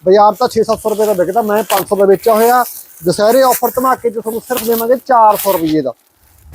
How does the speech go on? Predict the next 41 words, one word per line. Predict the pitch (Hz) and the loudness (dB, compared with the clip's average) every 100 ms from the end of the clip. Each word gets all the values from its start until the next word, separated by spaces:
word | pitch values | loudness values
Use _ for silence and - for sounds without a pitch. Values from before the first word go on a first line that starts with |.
| 160 | -2
ਨੰਗਲ | 190 202 180 233 | 0 0 2 2
ਕਲਾਥ | 226 220 214 226 | 2 0 0 0
ਹਾਊਸ, | 226 | 0
ਮਹਿਲ | 214 170 226 | 0 0 2
ਕਲਾਂ, | 262 254 247 _ _ - | 0 0 -2 _ _ -4
ਬਾਜ਼ਾਰ | 185 214 214 | 2 2 2
'ਚ | 202 | -2
ਪੀਰਖਾਨਾ, | 202 190 226 240 254 - _ _ | -4 -2 -2 -2 -2 -6 _ _
ਪੀਰਖਾਨੇ | 214 202 226 | -6 -2 0
ਦੇ | 226 | 2
ਬਿਲਕੁਲ | 277 277 262 | 0 0 -2
ਸਾਹਮਣੇ | 247 247 | -2 -2
ਕੇਸ | 226 247 | -2 -2
ਵਾਲੀ | 247 226 | 0 0
ਗਲੀ | 190 226 | 0 2
ਆ, | 254 | 2
ਗਲੀ | 220 208 | 2 0
'ਚ | 226 | 0
ਆਪਣੀ | 247 226 | -2 -2
ਦੁਕਾਨ | 214 202 208 247 | -4 -2 0 0
ਆ। | 247 - - | -4 -6 0
ਆਰ | 196 208 | 2 2
ਬੀ | 196 226 | 0 -2
ਦੀ | 220 | -2
ਲੀਜੀ | 185 170 | -4 -4
ਬੀਜੀ | 180 196 214 | -6 -4 0
ਆ, | 233 143 | 0 0
ਬਹੁਤ | 170 185 220 233 | -2 0 0 2
ਘੈਂਟ | 254 226 | 0 0
ਪ੍ਰਾਈਸ | 165 165 156 | 2 0 0
'ਚ | |
ਦੇਵਾਂਗੇ। | 165 202 220 226 226 _ _ _ _ 143 | -2 0 2 2 2 _ _ _ _ -4
ਬਹੁਤ, | 180 247 254 | 0 2 2
ਇਹ | 254 | -2
'ਚ | |
ਕੁਆਲਿਟੀਆਂ | 220 262 254 202 277 | 0 2 2 0 -2
ਡੋ-, | 220 185 220 | 0 0 2
ਲੋ | 196 202 | 4 2
ਵੀ | 262 262 | 2 0
ਆਉਂਦੀਆਂ | 202 202 196 | 0 0 -2
ਨੇ। | 160 | -4